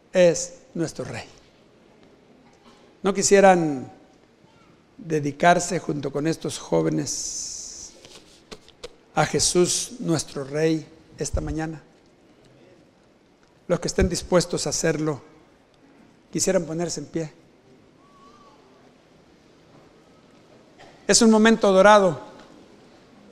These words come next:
es un momento estelar, porque Jesús lo dijo, "Yo soy el camino, la verdad y la vida".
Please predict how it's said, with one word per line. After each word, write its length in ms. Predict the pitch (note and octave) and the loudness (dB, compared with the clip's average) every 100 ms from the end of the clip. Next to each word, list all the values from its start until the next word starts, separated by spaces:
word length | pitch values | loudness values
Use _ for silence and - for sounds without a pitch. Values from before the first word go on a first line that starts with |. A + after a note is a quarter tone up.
| - - - - - - _ - | -20 -20 -20 -20 -20 -20 _ -4
es 160 | F3+ | 0
un 100 | G#3 | 4
momento 400 | G3 F#3+ G#3 G3+ | 4 4 4 2
estelar, 600 | F3+ - E3+ F3+ F3 C#3+ - - - - - - _ - - - - _ _ _ _ _ - - - - _ _ _ - | -2 0 2 4 4 -2 -14 -20 -20 -20 -20 -20 _ -20 -20 -20 -20 _ _ _ _ _ -20 -20 -20 -20 _ _ _ 0
porque 260 | F#3+ G3 | 2 4
Jesús 320 | F#3+ F#3 B3+ | 2 4 6
lo 120 | A#3 A#3 | 8 8
dijo, 360 | B3+ - F#3 - - - - - - _ _ | 8 6 2 2 -18 -20 -20 -20 -20 _ _
"Yo 340 | D3+ F#3 A#3+ B3+ | 2 8 10 8
soy 440 | - A#3+ B3+ B3 | 6 8 8 8
el 160 | A#3 - | 6 6
camino, 720 | G3 A#3 E4 E4 D#4+ - - - - - - - - - | 6 8 10 10 8 4 -8 -16 -20 -20 -20 -20 -20 0
la 140 | F#3 E3+ | 4 6
verdad 580 | E3+ E3+ A#3 A#3+ - - - - - - - - - - | 6 8 8 8 4 -12 -16 -18 -20 -20 -20 -20 -20 -6
y 80 | G3 | 2
la 120 | F3 | 2
vida". 300 | D#3 C#3+ G#2 | 2 -4 -10